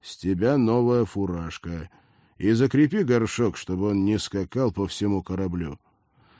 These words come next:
Станислав отряхнул фуражку о колено и вернул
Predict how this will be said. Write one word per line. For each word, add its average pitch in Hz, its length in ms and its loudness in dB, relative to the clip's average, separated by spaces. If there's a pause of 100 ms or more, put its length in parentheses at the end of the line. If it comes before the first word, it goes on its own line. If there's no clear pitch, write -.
(360)
Станислав 139 640 -2
отряхнул 113 520 -6
фуражку 87 520 -8
о 90 60 -12
колено 135 580 -6 (320)
и 135 140 -2
вернул 90 560 -2